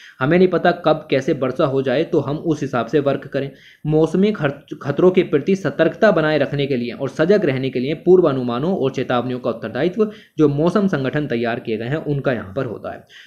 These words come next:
तो अगर हमें पहले ही पता चल जाए कि आज बारिश होगी तो हम अपने खेतों में, फसलों में पानी जो है वो ना दें क्योंकि बारिश का पानी सफिशिएंट हो जाएगा।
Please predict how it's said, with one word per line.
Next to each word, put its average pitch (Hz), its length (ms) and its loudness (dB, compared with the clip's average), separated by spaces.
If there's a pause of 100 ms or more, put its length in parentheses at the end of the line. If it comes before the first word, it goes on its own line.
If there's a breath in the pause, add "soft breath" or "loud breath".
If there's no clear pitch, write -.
तो 170 60 2
अगर 170 240 6
हमें 202 200 2
पहले 143 200 2
ही 180 60 6
पता 170 200 0
चल 143 180 -2
जाए 143 180 2
कि 151 120 -2
आज 131 180 2
बारिश 123 340 -2
होगी 127 220 -4
तो 143 100 -4
हम 135 100 -2
अपने 135 220 -6
खेतों 127 340 0
में, 143 280 -4
फसलों 135 280 -2
में 143 240 -6
पानी 135 280 -4
जो 123 120 -4
है 113 100 -4
वो 123 140 -2
ना 117 200 -4
दें 160 220 -4
क्योंकि 147 220 -2
बारिश 131 300 -2
का 135 100 -6
पानी 120 280 -6
सफिशिएंट 123 500 -10
हो 127 140 -4
जाएगा। - 360 -14